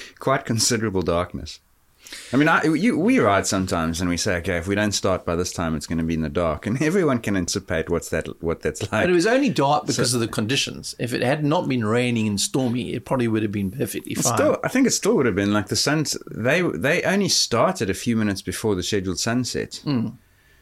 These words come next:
Speaker 1: And that's the sunset in the open. Like,
Speaker 2: Mm.
Speaker 1: now you're in the city where there's buildings and so on. So,
Speaker 2: Mm.
Speaker 1: I, I don't know. It's
Speaker 2: But they might, they would have known about that before
Speaker 1: You'd
Speaker 2: the
Speaker 1: think.
Speaker 2: event. I mean, the pro
Speaker 1: You'd
Speaker 2: teams
Speaker 1: think.
Speaker 2: can't protest after the fact.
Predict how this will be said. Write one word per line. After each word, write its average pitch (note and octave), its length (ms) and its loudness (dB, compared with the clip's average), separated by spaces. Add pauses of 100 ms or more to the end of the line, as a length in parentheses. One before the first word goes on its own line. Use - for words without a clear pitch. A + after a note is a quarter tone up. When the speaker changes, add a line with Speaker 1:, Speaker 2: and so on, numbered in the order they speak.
(100)
Speaker 1:
And A2 80 0
that's D#3 200 2
the - 80 0
sunset B2+ 640 0
in G#2 160 -2
the D#2 80 0
open. F2 480 -2 (120)
Like, A#2 120 -4
Speaker 2:
Mm. B2+ 120 0
Speaker 1:
now A2 140 2
you're A#2 180 0
in G2+ 100 2
the F#2+ 100 0
city F2+ 440 -2
where E2+ 140 2
there's E2+ 160 -2
buildings F#2 540 0
and G2 80 -2
so F#2 260 -6
on. E2+ 140 -6
So, A2 260 -4 (400)
Speaker 2:
Mm. G#2+ 340 -4
Speaker 1:
I, G2+ 140 -4 (340)
I A#2 60 2
don't A2+ 120 2
know. D#2 220 0
It's E2+ 160 0
Speaker 2:
But - 80 4
they G#3+ 60 2
might, A3+ 180 0
they G3+ 120 2
would A#3 100 4
have F3 100 0
known C#3 360 2
about G2+ 240 -2
that - 240 -6
before A2+ 500 -2 (100)
Speaker 1:
You'd A2 140 -4
Speaker 2:
the - 60 -16
Speaker 1:
think. A#2 240 4
Speaker 2:
event. A2 420 -2
I - 40 -4
mean, A#2+ 160 0
the A#2+ 80 0
pro C#3 180 2
Speaker 1:
You'd G#2 100 2
Speaker 2:
teams A2+ 240 2
Speaker 1:
think. - 80 -6
Speaker 2:
can't - 400 -2
protest - 640 -2
after A#2 420 2
the B2+ 60 -8
fact. - 500 -6